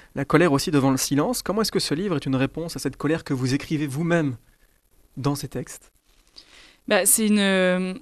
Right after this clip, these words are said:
Speaker 2: je sais pas si c'est une réponse ou simplement une, euh, le, le, se donner la possibilité de la faire exister. Enfin, c'est plus une, c'est plus, c'est moins une réponse que, euh, ouvrir un espace où elle peut être entendue, puisque la colère, euh, donc ce que, ce que je découvre au fur et à mesure, c'est effectivement que Elisabeth a été, euh,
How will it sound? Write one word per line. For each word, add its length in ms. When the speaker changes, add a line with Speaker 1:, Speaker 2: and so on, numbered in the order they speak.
Speaker 2:
je 120
sais 120
pas 100
si 120
c'est 140
une 120
réponse 420
ou 60
simplement 480
une, 160
euh, 640
le, 220
le, 440
se 140
donner 220
la 100
possibilité 540
de 40
la 120
faire 180
exister. 500
Enfin, 200
c'est 160
plus 320
une, 300
c'est 160
plus, 300
c'est 180
moins 200
une 100
réponse 440
que, 120
euh, 360
ouvrir 300
un 120
espace 380
où 40
elle 100
peut 140
être 200
entendue, 440
puisque 300
la 180
colère, 420
euh, 140
donc 180
ce 80
que, 120
ce 120
que 100
je 60
découvre 400
au 40
fur 240
et 60
à 60
mesure, 320
c'est 120
effectivement 460
que 140
Elisabeth 500
a 60
été, 320
euh, 80